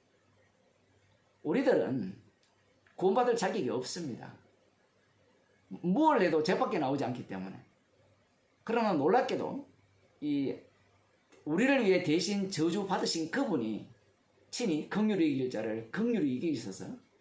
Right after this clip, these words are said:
자기 백성으로 만드셔서 자기 증인 삼으셔서 십자가의 증인으로 우리를 부르셔서 주의 이름, 예수의 이름을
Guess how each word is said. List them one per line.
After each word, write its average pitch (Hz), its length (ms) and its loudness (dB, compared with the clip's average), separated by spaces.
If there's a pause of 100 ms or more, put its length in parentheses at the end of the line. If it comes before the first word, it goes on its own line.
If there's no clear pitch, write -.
(160)
자기 175 240 -2
백성으로 147 380 -2
만드셔서 135 600 -2 (680)
자기 135 340 -4
증인 110 380 -6
삼으셔서 180 760 -8 (320)
십자가의 120 520 -6
증인으로 98 560 -8 (340)
우리를 117 460 -8
부르셔서 135 800 -6 (840)
주의 277 440 4
이름, 151 300 0 (400)
예수의 220 600 4
이름을 127 460 -2